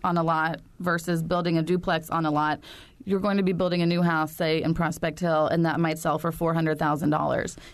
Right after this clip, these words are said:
If you build a duplex in that space, maybe that duplex will sell for two hundred each or two twenty-five. I'm not saying that's affordable. I am saying it is cheaper than the single-family home that is the only thing you could build there right now.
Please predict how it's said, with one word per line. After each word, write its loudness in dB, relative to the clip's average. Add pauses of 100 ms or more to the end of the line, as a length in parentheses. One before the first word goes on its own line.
(160)
If 0
you 0
build 2
a 2
duplex -2
in 2
that 0
space, -2 (120)
maybe 2
that 0
duplex 0
will 0
sell 0
for -4
two -2
hundred 2
each 0
or 0
two -2
twenty-five. 0 (240)
I'm 0
not 2
saying 0
that's 0
affordable. 0
I 0
am 2
saying 0
it 0
is -2
cheaper 0
than 0
the 2
single-family 2
home 4
that 0
is 0
the 2
only 2
thing 0
you 2
could -2
build 0
there 0
right -4
now. -4